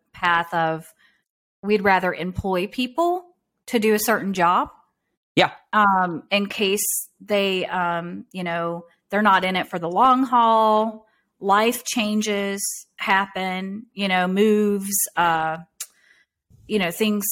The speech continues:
Speaker 1: come up, and I couldn't imagine having to deal with the legality of changing or removing a partner versus just having to have someone quit or let them go as an employee.
Speaker 2: Sure, sure.
Speaker 1: Just seems kinda,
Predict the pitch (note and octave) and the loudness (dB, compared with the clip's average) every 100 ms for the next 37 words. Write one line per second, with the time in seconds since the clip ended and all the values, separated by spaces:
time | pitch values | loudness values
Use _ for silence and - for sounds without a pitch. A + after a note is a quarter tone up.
0 | - A3 G3 G3+ F3+ F3+ F3+ F3+ F3 - | -4 0 4 4 2 0 -4 -4 -8 -6
1 | E3+ E3+ E3 E3+ - A#3+ G#3+ F3+ F3+ G#3+ | 0 2 0 -4 -6 -6 -4 -2 2 2
2 | G#3 F#3 G3 F#3 F3 E3+ F#3 F#3+ F3+ E3+ | 2 -2 -2 -4 -4 -2 0 0 0 -2
3 | E3+ E3+ F3+ G3+ G#3 F#3 E3+ D#3+ E3 E3 | -4 -2 0 2 0 -2 -2 -2 -4 -10
4 | - - _ _ - - G#3 G#3+ G#3+ G3 | -18 -20 _ _ -6 -2 0 2 2 2
5 | G3 F#3+ F#3+ - F3+ F3 F3+ F3+ F#3+ G#3+ | -2 -2 -4 -2 -2 -2 -4 0 2 2
6 | G3+ F#3+ F3+ F3+ E3+ - D#3+ - - A3 | 2 0 -2 -2 -4 -4 -4 -4 -2 0
7 | A3 - F3+ E3+ E3+ F3+ _ - G#3 G3+ | 0 -2 -4 -4 -4 -8 _ -2 0 2
8 | - F#3 F3+ F3+ - _ _ G#3 G3 G3 | 0 0 0 -2 -8 _ _ -6 0 0
9 | G3 F#3 F3+ - F#3 F3 F#3+ E3+ - F3 | 0 0 -2 -2 -2 -2 -2 -2 -2 -4
10 | E3+ F3+ - G#3 F#3 F3 F3+ F3+ - E3+ | -6 -10 -4 0 0 -2 -4 -4 -4 -4
11 | F3 F3+ E3+ E3+ D#3+ D#3+ D#3+ F#3+ E3+ C#3 | 0 2 2 0 -2 -6 -10 -6 -4 -6
12 | - _ _ _ - D#3 G3 - - _ | -12 _ _ _ 2 4 4 2 -6 _
13 | _ - - G3 G#3+ - G3 F#3 - F#3+ | _ -4 2 4 4 2 -4 -6 -12 -12
14 | E3 | -8